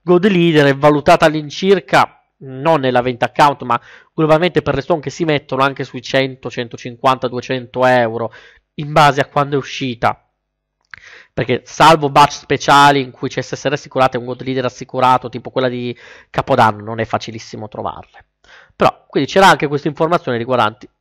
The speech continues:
le Super Dragon Stone. Ultima info, ultima info, eh, riguardante il Dokkan Battlefield.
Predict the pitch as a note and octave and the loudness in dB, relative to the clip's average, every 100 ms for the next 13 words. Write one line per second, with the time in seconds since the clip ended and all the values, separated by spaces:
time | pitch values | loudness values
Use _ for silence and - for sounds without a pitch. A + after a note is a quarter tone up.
0 | - G3+ G3 F#3 E3 D#3 - D3 A#2+ A2 | -12 -2 0 4 4 4 0 -6 -4 -4
1 | G2+ G#2 - - _ _ _ - _ - | -6 -8 -14 -20 _ _ _ -20 _ 2
2 | F4 F4+ B3+ A3+ G#3 G3 F3 F3 - E4+ | 6 6 4 4 4 4 2 0 0 2
3 | B3+ D#3 - D3+ F3 C#3+ B2 B2 - A3+ | 2 -2 -4 -2 -2 -2 -6 -12 -2 2
4 | C#4+ D#4 F3+ D3 C#3+ C#3 D3 F#3 A#3 D3 | 4 4 6 6 4 2 2 2 2 0
5 | C3+ C#3+ C#4+ G#3 G#2 - F#3+ E4 D#4+ | -6 -2 0 2 0 -2 -6 -6 -6